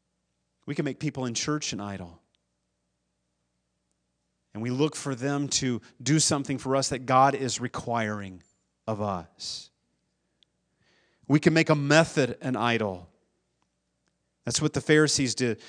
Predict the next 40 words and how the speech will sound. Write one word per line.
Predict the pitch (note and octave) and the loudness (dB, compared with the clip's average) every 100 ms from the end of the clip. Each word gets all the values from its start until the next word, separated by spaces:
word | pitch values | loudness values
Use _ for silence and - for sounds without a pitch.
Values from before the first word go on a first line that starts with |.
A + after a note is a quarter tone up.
| - | -4
They | C#3 | 0
would | C3 | 0
try | - D3+ | 4 2
to | |
make | D3+ D#3 | 4 0
their | D#3 C#3 | 0 2
method | C#3 D#3 D3 C3+ | 2 2 2 0
and | |
their | C3 | -2
forms. | A#2+ - D3+ D3 C#3+ B2 G#2+ - - - - _ _ _ _ | -2 -2 2 4 4 2 0 -2 -2 -6 -20 _ _ _ _
We | B2 B2+ | -2 2
make | D3+ C#3 | 2 0
a | |
formula. | A#2+ D#3 D#3 D#3 A#2+ | -6 -2 0 0 -2
If | A#2+ - | -4 -6
you | |
do | B2+ C#3 | -6 -6
this, | A2+ D3+ D3+ | 0 0 0
this, | - D#3 - | -2 -2 -2
this, | D#3 D3+ | -2 -2
and | C#3+ | 0
this, | D3+ D3 | 0 0
then | C#3 B2+ | -2 0
God | C#3 D3 D3+ | 0 2 0
is | B2+ | -4
obligated | - C#3+ C#3 C#3 C#3 C3+ | 0 0 0 -4 -2 -4
to | - | -6
do | C3 C#3 | -6 -8
this. | A#2 D3+ C#3 - | -6 -6 -4 -6
And | D3 C3+ | -6 -6
God | C#3 C#3 | 0 0
is | C#3 | 0
saying, | C#3+ C3 | -2 -2
"No, | C3 D#3 D3 | 0 0 0
I | - C#3+ | -2 -4
am | C#3+ | -4
not | C#3+ D#3+ | 0 0
in | D#3 D#3+ | 0 0
your | D3 | 0
formulas. | B2 E3+ E3 E3 B2+ F2+ - - | 0 -4 -4 -4 -6 -10 -14 -18